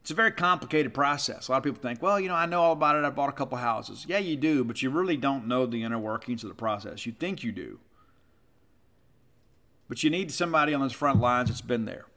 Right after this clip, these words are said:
Blair Chandler, twenty-one years of experience, back-to-back years, top one percent close ratio in the country. Works for Fairway Mortgage, recently voted number one in customer satisfaction when it comes to mortgage loan origination.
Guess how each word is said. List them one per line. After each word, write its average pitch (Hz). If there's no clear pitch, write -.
Blair 170
Chandler, 165
twenty-one 160
years 151
of 123
experience, 143
back-to-back 135
years, 113
top 139
one 131
percent 120
close 127
ratio 120
in 107
the -
country. 110
Works 156
for 131
Fairway 156
Mortgage, 139
recently 139
voted 123
number 123
one 123
in 110
customer 113
satisfaction -
when -
it -
comes 117
to 120
mortgage 117
loan 110
origination. 107